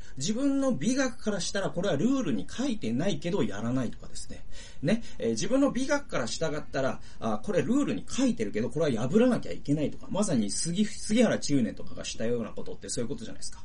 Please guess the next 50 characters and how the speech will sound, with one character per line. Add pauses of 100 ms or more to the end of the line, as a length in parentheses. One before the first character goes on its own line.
法
律
よ
り
も
自
分
の
道
徳
観
を
優
先
し
た
っ
て
こ
と
で
す
よ
ね。 (600)
は
い、
え
ー、
こ
う
い
う
人
こ
そ
が、
あ、
こ
れ
か
ら
は
必
要
に
な
っ
て
く
る